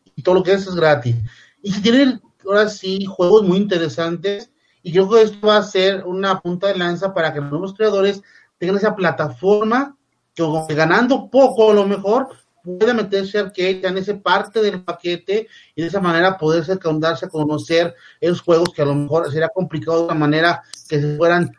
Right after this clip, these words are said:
tan atractivos, porque ya vienen en un paquete, ya por dentro los puedes, los puedes utilizar. Y otra cosa importante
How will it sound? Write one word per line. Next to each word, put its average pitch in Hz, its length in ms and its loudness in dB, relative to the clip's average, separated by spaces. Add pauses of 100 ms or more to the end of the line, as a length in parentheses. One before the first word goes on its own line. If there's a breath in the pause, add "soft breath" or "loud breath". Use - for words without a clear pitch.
tan 151 140 0
atractivos, 165 580 0
porque 170 180 -2
ya 175 60 2
vienen 180 180 2
en 180 60 0
un 190 120 -4
paquete, 226 520 -2 (340 loud breath)
ya 175 300 0
por 180 160 -4
dentro 180 180 0
los 131 100 -8
puedes, 156 280 2
los 139 140 -8
puedes 190 160 -4
utilizar. 233 520 -2 (360 soft breath)
Y 202 140 2
otra 208 180 4
cosa 202 180 2
importante 196 840 2